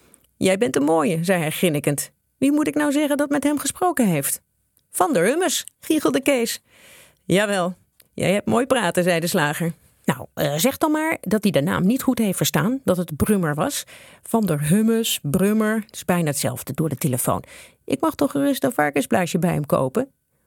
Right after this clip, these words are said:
Omdat hij zo onbeleefd was onze deur uit te gooien, zijn we bij u gekomen, zegt u maar." "Jij bent de gare," lachte Van Dijk. "Nou, alsjeblieft, daar heb je je varkensblaas."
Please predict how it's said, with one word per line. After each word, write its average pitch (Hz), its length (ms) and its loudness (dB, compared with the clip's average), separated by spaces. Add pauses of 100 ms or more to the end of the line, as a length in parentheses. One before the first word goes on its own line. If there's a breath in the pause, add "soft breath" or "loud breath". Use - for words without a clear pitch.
(100)
Omdat 220 220 -4
hij 208 80 0
zo 220 120 0
onbeleefd 220 460 0
was - 360 -2
onze 196 260 0
deur 247 180 0
uit - 180 -4
te 196 100 0
gooien, 190 440 -2 (140)
zijn 220 260 -2
we 214 80 0
bij 170 120 0
u 233 100 -2
gekomen, 294 440 0
zegt 269 240 -2
u 349 40 2
maar." 294 240 0 (960)
"Jij 175 260 0
bent 160 160 -2
de 165 60 0
gare," 127 400 0 (140)
lachte - 280 -2
Van 143 120 0
Dijk. 127 340 -2 (120)
"Nou, 180 160 2 (500 loud breath)
alsjeblieft, 247 560 0 (240)
daar - 160 -4
heb 196 120 -2
je 214 60 2
je 196 100 2
varkensblaas." 123 720 -2